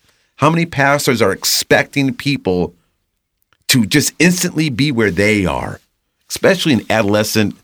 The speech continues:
ministry? When you're fourteen, when you're fifteen, when you're sixteen, you've not yet experienced the pain that you need to go through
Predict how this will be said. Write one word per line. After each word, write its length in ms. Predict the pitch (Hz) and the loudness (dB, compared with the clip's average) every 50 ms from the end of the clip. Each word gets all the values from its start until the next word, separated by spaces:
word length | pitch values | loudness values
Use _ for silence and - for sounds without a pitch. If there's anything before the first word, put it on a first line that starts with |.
| _ _ _ _ _ _ - | _ _ _ _ _ _ -2
ministry? 760 | 87 92 95 101 98 92 90 - - - - - - - - _ _ _ _ _ _ _ _ _ _ _ _ _ _ _ _ _ _ _ - | 0 2 2 4 4 2 2 0 -4 -6 -8 -8 -8 -10 -14 _ _ _ _ _ _ _ _ _ _ _ _ _ _ _ _ _ _ _ 0
When 200 | 104 120 135 139 | 2 4 4 4
you're 160 | 139 143 139 | 4 2 0
fourteen, 760 | - - - 147 160 - - - - - 160 156 147 135 117 | -2 0 0 2 2 0 0 -4 -4 -2 0 0 2 2 2
when 120 | 117 127 135 | 2 2 2
you're 140 | 123 113 | 0 0
fifteen, 680 | 117 - - 143 143 139 - - - 143 139 139 131 113 | -2 -2 -2 -2 -2 -2 -4 -2 0 2 2 2 2 2
when 140 | 110 113 | 2 2
you're 120 | 113 117 131 | 2 0 -2
sixteen, 1000 | - - - - - - - - - - - - 135 135 123 104 87 78 78 67 - _ _ _ _ _ _ _ _ | -2 -2 -2 -4 -4 -4 -6 -12 -12 -8 -2 0 2 4 4 4 2 0 -4 -6 -10 _ _ _ _ _ _ _ _
you've 280 | - 110 139 151 147 120 | 2 2 4 4 2 2
not 380 | 107 104 113 127 139 143 - - | 0 2 2 0 0 -2 -4 -6
yet 360 | 107 101 120 120 127 - - _ _ _ _ _ _ _ | 0 2 2 2 2 0 -6 _ _ _ _ _ _ _
experienced 960 | - 143 - - - - - - - - 156 160 165 151 123 - - - - 82 | -4 -4 -2 -4 -6 -6 -6 -4 -2 0 0 2 2 0 0 -2 -4 -8 -4 -2
the 120 | 104 98 | 0 0
pain 480 | - - - - 110 110 110 101 98 90 | 0 -4 -4 0 2 2 2 2 2 0
that 180 | 87 - - | -2 -2 -2
you 80 | 104 101 | -2 0
need 160 | 98 101 85 | 0 0 0
to 100 | 85 85 | -2 -4
go 460 | 82 87 80 78 87 104 101 110 117 | -4 -6 -4 -2 -2 0 0 0 0
through 460 | 110 - - 87 85 82 82 82 82 | -2 -2 -2 -2 0 0 0 -2 -4